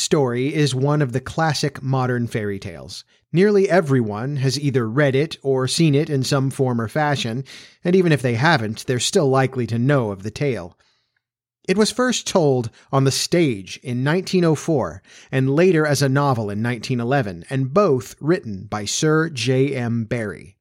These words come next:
This is Peter and Wendy,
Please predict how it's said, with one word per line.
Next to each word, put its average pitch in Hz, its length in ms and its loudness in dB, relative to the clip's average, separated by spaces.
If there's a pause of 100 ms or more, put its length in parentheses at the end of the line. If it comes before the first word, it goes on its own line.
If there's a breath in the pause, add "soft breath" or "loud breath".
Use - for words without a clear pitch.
(600 loud breath)
This 160 600 2
is 117 240 -4
Peter 214 460 0
and 156 260 2
Wendy, 123 540 -2